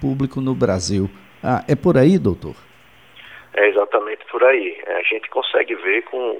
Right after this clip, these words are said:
Speaker 2: muita facilidade que não há justiça social quando a gente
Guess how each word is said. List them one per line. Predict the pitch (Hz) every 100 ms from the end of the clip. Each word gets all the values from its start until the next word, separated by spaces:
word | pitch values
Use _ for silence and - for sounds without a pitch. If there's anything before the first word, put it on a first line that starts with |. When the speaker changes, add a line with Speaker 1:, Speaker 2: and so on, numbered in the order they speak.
| 107
Speaker 2:
muita | 127 143
facilidade | - - - 302 339 - 95 98 - - - - - - - -
que | 117 117 143 -
não | 123 127 143 107
há | 104 123 135 - - - -
justiça | 135 135 - - 131 156 -
social | - 120 - 107 98 98
quando | 110 113
a |
gente | 120